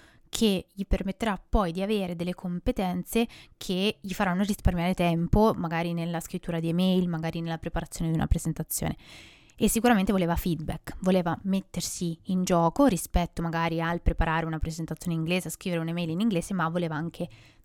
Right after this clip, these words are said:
del feedback da parte di un esperto.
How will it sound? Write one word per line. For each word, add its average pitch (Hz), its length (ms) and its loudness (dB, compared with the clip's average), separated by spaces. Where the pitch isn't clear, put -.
del 175 140 2
feedback 165 640 -6
da 180 140 -4
parte 156 420 -2
di 180 120 -2
un 156 80 2
esperto. 147 580 -2